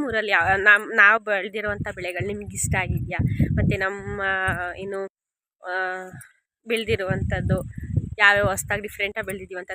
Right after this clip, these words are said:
ತೋರಿಸಿದ್ದೀನಿ ನಾನು ನಿಮಗೆ. ಇನ್ನೂ ಒಳ್ಳೊಳ್ಳೆ ವಿಡಿಯೋಸ್ ಬೇಕು ಅಂದ್ರೆ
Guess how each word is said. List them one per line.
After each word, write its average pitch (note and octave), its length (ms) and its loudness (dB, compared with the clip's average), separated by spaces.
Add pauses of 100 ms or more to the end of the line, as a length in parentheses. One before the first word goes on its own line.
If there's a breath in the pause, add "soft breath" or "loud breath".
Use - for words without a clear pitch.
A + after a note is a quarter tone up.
ತೋರಿಸಿದ್ದೀನಿ F#3 560 -4
ನಾನು F3+ 100 -2
ನಿಮಗೆ. A#3 340 -2 (480 loud breath)
ಇನ್ನೂ C4+ 220 6
ಒಳ್ಳೊಳ್ಳೆ G#3 320 6
ವಿಡಿಯೋಸ್ G3+ 420 -2
ಬೇಕು - 220 2
ಅಂದ್ರೆ - 260 2